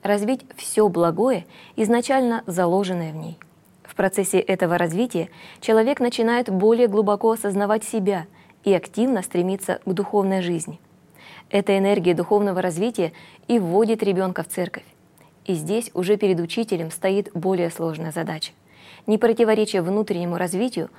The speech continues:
а организовать в определённой последовательности встречи души человека со Священным Писанием, с богослужением, с творениями святых отцов, с церковной историей и церковным искусством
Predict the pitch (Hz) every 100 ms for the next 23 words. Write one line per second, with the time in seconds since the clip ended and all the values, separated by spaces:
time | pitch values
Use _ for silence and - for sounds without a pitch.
0 | - - - 220 214 240 226 226 269 -
1 | 190 - 180 202 240 247 196 - 233 220
2 | 214 214 220 - 381 - - - 220 190
3 | 180 190 208 185 180 202 277 - - -
4 | - - - 220 208 - 240 226 208 -
5 | 180 165 160 - _ 196 214 208 226 208
6 | 175 196 180 175 - - - - - 208
7 | 214 254 240 220 214 190 202 196 175 185
8 | 165 - _ _ - - - 190 - 196
9 | 180 170 - 160 - 240 233 165 160 -
10 | 175 170 170 165 214 233 175